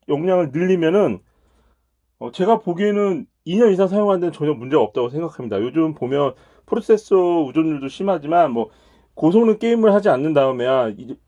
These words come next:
이런 그 사무용 노트북인 경우에는 이렇게 에스에스디와 메모리를 추가해줌으로써 굉장히 오랜 기간 사용할 수 있기 때문에 가격을 투자한 대비 훨씬 경제적으로 사용할 수 있다는 게 바로, 어, 엘지 울트라 피씨의 장점이라고 생각을 합니다.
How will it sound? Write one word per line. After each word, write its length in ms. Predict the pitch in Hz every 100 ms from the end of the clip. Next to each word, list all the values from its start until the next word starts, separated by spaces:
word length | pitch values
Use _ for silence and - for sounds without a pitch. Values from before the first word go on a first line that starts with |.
| 135
이런 400 | 135 139 139 127
그 140 | 117
사무용 420 | - 202 208 208
노트북인 380 | 139 - - 151
경우에는 520 | 131 123 117 160 131 - _ -
이렇게 200 | 135 135
에스에스디와 680 | 113 - 143 - 120 123 120
메모리를 420 | 123 147 139 127
추가해줌으로써 840 | - 202 190 165 123 113 156 143 - _ -
굉장히 440 | 135 147 151 143
오랜 280 | - 156 165
기간 140 | 151
사용할 300 | 104 190 190
수 140 | 170 123
있기 180 | 131 -
때문에 440 | 123 123 180 196 _ _ _ -
가격을 460 | 135 156 185 180
투자한 400 | - 208 208 196
대비 260 | 151 143 165
훨씬 420 | 156 196 - 196
경제적으로 600 | - 135 139 139 127 143
사용할 300 | 139 185 175
수 120 | -
있다는 240 | - 127 123
게 100 | 127
바로, 400 | 113 120 147 147 _ _ -
어, 160 | 113
엘지 220 | 110 123
울트라 380 | 113 104 139 135
피씨의 520 | - 170 - 143 135
장점이라고 600 | 143 117 110 139 113 101
생각을 360 | 143 135 113 107
합니다. 320 | 123 101 82